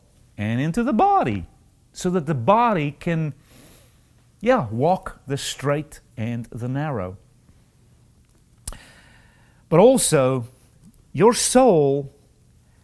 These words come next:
has to learn what it means to be dependent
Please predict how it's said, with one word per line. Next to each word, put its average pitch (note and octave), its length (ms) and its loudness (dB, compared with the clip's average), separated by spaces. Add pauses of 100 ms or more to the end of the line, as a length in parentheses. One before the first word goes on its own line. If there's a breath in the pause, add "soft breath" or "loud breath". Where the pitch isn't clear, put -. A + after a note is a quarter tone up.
(120)
has D#3 280 0
to F3 160 0
learn G#3+ 760 2 (400 soft breath)
what D3+ 220 0
it D#3+ 120 -2
means F3 460 0
to C#3+ 120 -4
be C#3+ 240 -2
dependent F#3+ 960 -2